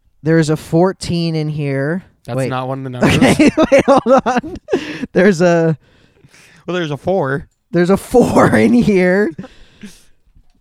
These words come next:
Speaker 1: There's a
Speaker 2: Four, eight,
Speaker 1: but anyway,
Speaker 2: fifteen,
Speaker 1: so,
Speaker 2: sixteen,
Speaker 1: so it's,
Speaker 2: twenty-three,
Speaker 1: it says
Speaker 2: forty-two. Any of 'em?
Speaker 1: Shops of Sebastian, Sebastian, Florida, and the hospital that Jack works at is Saint Sebastian.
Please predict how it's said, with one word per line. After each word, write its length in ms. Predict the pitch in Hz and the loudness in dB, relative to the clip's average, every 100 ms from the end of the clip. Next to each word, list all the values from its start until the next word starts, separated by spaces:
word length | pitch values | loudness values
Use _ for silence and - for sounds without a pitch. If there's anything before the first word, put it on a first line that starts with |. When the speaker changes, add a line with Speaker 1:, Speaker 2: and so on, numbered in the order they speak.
| 180 - 285 330 320 311 269 - | -20 -20 -20 -18 -18 -18 -18 -2
Speaker 1:
There's 380 | 170 170 165 147 | 2 2 0 0
a 340 | 165 165 156 | 2 2 0
Speaker 2:
Four, 220 | 170 190 | -2 -4
eight, 180 | 185 180 | -4 -2
Speaker 1:
but 140 | 190 190 | 2 4
anyway, 320 | 214 196 160 | 4 4 2
Speaker 2:
fifteen, 120 | 156 | 2
Speaker 1:
so, 80 | 190 | 2
Speaker 2:
sixteen, 160 | 190 170 | 2 2
Speaker 1:
so 140 | 185 | 2
it's, 140 | 175 175 | 4 2
Speaker 2:
twenty-three, 240 | 165 160 | 0 0
Speaker 1:
it 100 | 165 | 2
says 180 | 156 180 | 2 0
Speaker 2:
forty-two. 180 | 190 127 | -2 -4
Any 160 | 131 160 | -6 -6
of 120 | 175 | -6
'em? 160 | 214 226 - | -6 -10 -12
Speaker 1:
Shops 560 | - - 147 185 - - | -10 -2 -2 -2 -4 -4
of 160 | 165 | -4
Sebastian, 800 | - 160 131 131 151 - 185 190 | -4 -8 -4 -4 -4 -6 -8 -8
Sebastian, 720 | - 143 139 135 160 - 151 | -8 -6 -4 -4 -6 -6 -6
Florida, 580 | - 135 143 156 190 220 _ _ - - | -4 0 2 4 2 0 _ _ -20 -10
and 160 | 143 151 | -8 -4
the 100 | 139 | -6
hospital 1080 | - 185 185 190 - - 156 127 107 104 _ _ _ _ | -4 0 2 2 -2 -2 -2 -2 -6 -10 _ _ _ _
that 180 | 147 139 | -8 -4
Jack 340 | 160 156 151 | -4 -4 -2
works 260 | 156 147 - | -2 -2 -6
at 240 | 117 - | -8 -8
is 100 | 131 | -10
Saint 340 | - 160 160 147 | -6 -6 -6 -2
Sebastian. 760 | 156 135 127 123 - 101 82 | -2 -2 -4 -6 -8 -12 -12